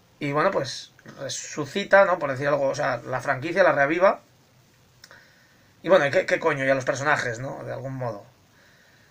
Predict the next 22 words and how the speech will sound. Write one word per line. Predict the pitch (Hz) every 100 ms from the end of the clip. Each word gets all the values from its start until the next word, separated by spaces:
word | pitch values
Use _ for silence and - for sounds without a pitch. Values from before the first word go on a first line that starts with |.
| _ _ _ _ _ _
Da | - 151
una | 160 156
buena | 156 156
explicación | 147 156 151 143 131 170 160
de | 147
guión. | 147 165 180 190 160
Bueno, | 151 127 127 - -
sí, | -
es | 180 170 226
buena, | - 143 170 185
yo | 180
me | 190
la | 143
he |
creído, | 127 151 208 190
a | 151
mí | 165
me, | 220 160
me | 147
la | 147
ha |
colado. | 147 143 151